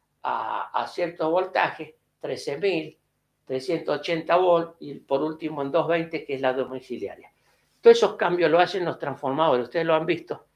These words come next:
hay transformadores en la, en los centros urbanos, cada tres, cuatro cuadras hay un transformador, porque el tra-, la,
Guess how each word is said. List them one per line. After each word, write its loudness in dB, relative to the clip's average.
hay -2
transformadores 0
en -4
la, -12
en -14
los -12
centros 0
urbanos, 4
cada -4
tres, -6
cuatro -2
cuadras 2
hay -6
un -10
transformador, -2
porque -4
el -6
tra-, -2
la, -4